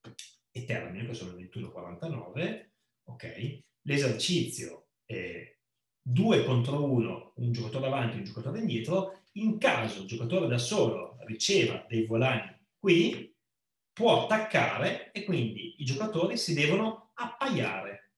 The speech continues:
ok? Appaiare, ok? Questo giocatore proverà a vincere lo scambio stando in attacco e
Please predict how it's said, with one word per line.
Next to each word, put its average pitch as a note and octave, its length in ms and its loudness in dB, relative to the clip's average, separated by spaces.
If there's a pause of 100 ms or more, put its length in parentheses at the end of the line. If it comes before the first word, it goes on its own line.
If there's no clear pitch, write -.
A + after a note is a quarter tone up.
(120)
ok? - 640 -4 (220)
Appaiare, G#3+ 1300 0
ok? C3 680 -6 (300)
Questo B2 220 -4
giocatore B2 540 2
proverà E3+ 1000 4
a A#2 120 -6
vincere A#2 680 0
lo A2 120 -4
scambio C#3 1040 2
stando B2+ 380 -2
in A#2 80 -2
attacco E3 960 -2 (400)
e A2+ 580 0